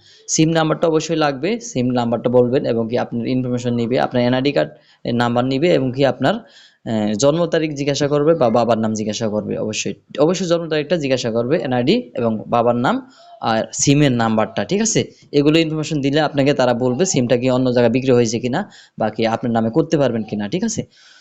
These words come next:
তো যদি অন্য জায়গায় বিক্রি হয়ে থাকে, অবশ্যই এই জন্য দুঃখিত, আপনি সিমটা তুলতে পারবেন না। আর যদি অন্য জায়গায় বিক্রি না হয়ে থাকে, স-, অবশ্যই সিমটা কিন্তু আপনি নিজের নামে করে নিতে পারবেন।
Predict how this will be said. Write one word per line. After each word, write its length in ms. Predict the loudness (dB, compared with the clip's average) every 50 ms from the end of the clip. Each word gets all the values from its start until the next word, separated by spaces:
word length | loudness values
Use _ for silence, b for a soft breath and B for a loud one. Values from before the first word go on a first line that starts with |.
| b b b b b _ 0
তো 80 | 2
যদি 200 | 2 4 4 4
অন্য 220 | 4 4 2 2 2
জায়গায় 160 | 4 4 2
বিক্রি 200 | 2 0 -2 0
হয়ে 120 | 0 2
থাকে, 180 | 2 2 0 0
অবশ্যই 400 | 0 -2 -2 -2 -2 -4 -6 -6 -8 -14 -12
এই 260 | -8 -4 -4 -4 -2
জন্য 220 | -2 -4 -2 -2 -2
দুঃখিত, 360 | -2 -4 -4 -2 -2 0 0
আপনি 440 | 0 0 0 -2 -2 -2 -2 -4 -6
সিমটা 280 | -4 -4 -2 0 0 0
তুলতে 260 | -2 -2 -2 -2 0
পারবেন 300 | 0 0 0 0 -2 -2
না। 80 | -2
আর 60 | -4 -2
যদি 380 | -2 0 0 0 -2 -2 -2 -2
অন্য 160 | -2 0 2
জায়গায় 200 | 4 4 4 4
বিক্রি 220 | 0 -4 -6 -4 -4
না 180 | -2 0 2
হয়ে 140 | 2 2 2
থাকে, 180 | 2 2 0 0
স-, 120 | -2 -4
অবশ্যই 500 | -4 0 0 2 2 0 -2 0 -4 -2
সিমটা 280 | 0 0 0 0 0 -2
কিন্তু 160 | 0 -2 -2
আপনি 360 | -4 -4 -2 -2 -2 -2 0
নিজের 240 | 0 0 2 2 2
নামে 160 | 0 0 0
করে 160 | 2 2 2 2
নিতে 200 | 2 0 0 0
পারবেন। 320 | 0 0 -2 -2 -6